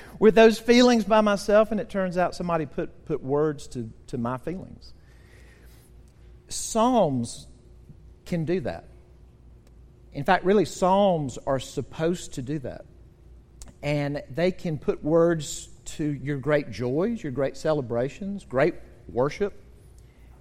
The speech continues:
and thanksgiving, and sometimes to real deep lows and sadness. This psalm that we're about to look at, Psalm ten, is a lament. It's,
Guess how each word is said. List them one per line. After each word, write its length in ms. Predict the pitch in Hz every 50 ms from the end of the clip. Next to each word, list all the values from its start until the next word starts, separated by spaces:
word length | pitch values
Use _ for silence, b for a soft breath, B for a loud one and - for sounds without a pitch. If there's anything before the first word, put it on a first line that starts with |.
| -
and 140 | 110 110 107
thanksgiving, 680 | - 139 143 151 - - - 170 170 165 185 185 185 185 131
and 100 | 127 -
sometimes 420 | 185 175 - 165 170 151 135 -
to 120 | - 135
real 220 | 131 131 147 165 156
deep 460 | 139 117 110 156 165 175 165 - - -
lows 600 | 143 127 123 123 135 139 143 147 156 160 151 -
and 180 | - 110 110 110
sadness. 840 | - - 143 127 131 135 147 147 165 165 175 175 - - - - - b b b b b b b b b b b b b b
This 300 | - 127 123 175 185 202
psalm 460 | - - - 208 190 196 202 202 208 196
that 100 | 180 -
we're 140 | 165 170
about 260 | 170 139 175 175 - -
to 80 | 156
look 160 | 160 180 170
at, 220 | 175 156 151 - -
Psalm 260 | - 175 180 180 156
ten, 380 | - - 196 196 196 190 180 147
is 200 | - 139 131 143
a 80 | 143
lament. 840 | 131 139 143 139 147 151 165 180 180 147 104 - - - - - - - - -
It's, 420 | 135 139 131 - - - - -